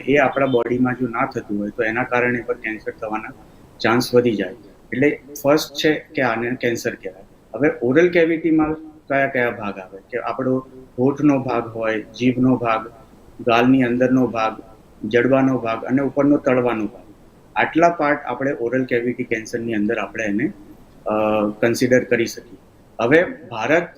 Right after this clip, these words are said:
એ વિશ્વમાં ઓરલ કેવિટી કેન્સરનું, અ, શું કહેવાય, અ, કેપિટલ એટલે છે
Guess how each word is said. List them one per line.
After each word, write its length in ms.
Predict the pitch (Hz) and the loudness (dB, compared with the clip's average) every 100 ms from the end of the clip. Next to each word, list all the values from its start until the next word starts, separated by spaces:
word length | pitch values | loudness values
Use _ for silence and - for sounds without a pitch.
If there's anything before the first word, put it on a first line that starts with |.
| 160 _ 151 | -20 _ -2
એ 160 | 160 | 0
વિશ્વમાં 640 | 151 131 - - 156 160 139 | 0 -2 -4 0 2 4 2
ઓરલ 220 | 147 151 | 2 0
કેવિટી 400 | 151 143 139 151 | 0 2 2 2
કેન્સરનું, 1040 | 143 135 127 147 143 147 147 147 - - | 2 0 0 0 2 2 2 -2 -10 -14
અ, 440 | 120 113 113 113 | -6 -2 -2 -2
શું 200 | 117 - | -6 -8
કહેવાય, 360 | 127 123 123 123 123 - - - - - - | 0 2 4 2 -2 -16 -20 -20 -20 -18 -16
અ, 100 | - - - - - - | -14 -16 -18 -20 -20 -6
કેપિટલ 480 | 131 123 151 160 160 123 | -2 2 2 2 2 -2
એટલે 300 | 120 165 180 | -2 0 0
છે 300 | 127 113 | -2 -8